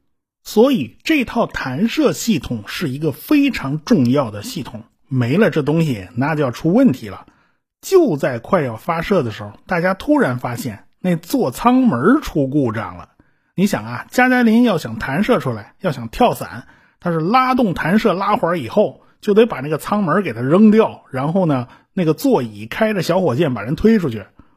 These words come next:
这门儿现在打不开了，那岂不是要坏财啊？这不行啊，马上抢修啊！所以工程师们就开始疯狂抢修啊，连拆了三十二个螺栓，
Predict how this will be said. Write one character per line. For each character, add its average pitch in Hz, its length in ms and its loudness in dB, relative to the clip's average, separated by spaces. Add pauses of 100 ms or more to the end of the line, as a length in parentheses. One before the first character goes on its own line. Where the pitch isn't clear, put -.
(300)
这 233 140 4
门 127 200 2
儿 208 180 4
现 370 200 2
在 269 80 -2
打 - 260 -4
不 - 80 -12
开 120 320 -4
了， - 420 -14 (380)
那 214 380 2
岂 - 240 -2
不 156 100 2
是 175 80 4
要 202 80 2
坏 170 220 -2
财 175 320 -2
啊？ 147 240 -4 (140)
这 220 80 -2
不 214 80 4
行 139 180 -2
啊， 185 100 -6
马 151 200 -4
上 247 140 4
抢 175 220 2
修 202 200 4
啊！ 151 260 -4 (320)
所 165 160 -2
以 135 60 0
工 180 180 4
程 165 180 4
师 175 140 -2
们 147 100 2
就 135 80 -4
开 160 140 -8
始 139 100 -10
疯 285 340 -4
狂 190 220 0
抢 117 280 -4
修 139 120 0
啊， - 140 -4 (240)
连 160 240 0
拆 202 220 0
了 180 100 2
三 196 240 0
十 202 80 2
二 165 140 2
个 127 80 -2
螺 120 160 -2
栓， 123 260 -2